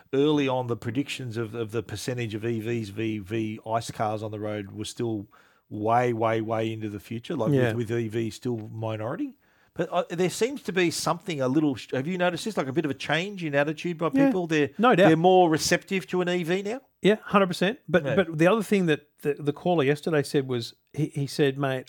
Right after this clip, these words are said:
Speaker 2: I gotta give you credit." And I'm wrapping myself here, but he, he said something along these lines. He said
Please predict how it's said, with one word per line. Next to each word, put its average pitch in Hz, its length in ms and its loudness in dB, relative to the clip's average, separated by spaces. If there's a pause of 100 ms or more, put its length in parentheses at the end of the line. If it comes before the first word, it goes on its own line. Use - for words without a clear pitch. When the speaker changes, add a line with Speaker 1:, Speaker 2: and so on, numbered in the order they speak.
Speaker 2:
I 131 100 -2
gotta 151 300 2
give 139 200 -2
you 131 80 -2
credit." 117 360 0 (760)
And 160 240 0
I'm 156 220 2
wrapping 156 300 2
myself 123 300 -2
here, 117 100 -4
but 127 120 -6
he, 151 160 0
he 147 140 0
said 160 240 0
something 143 200 0
along 131 240 -2
these 117 120 -4
lines. 127 220 -2
He 123 60 -8
said 147 220 0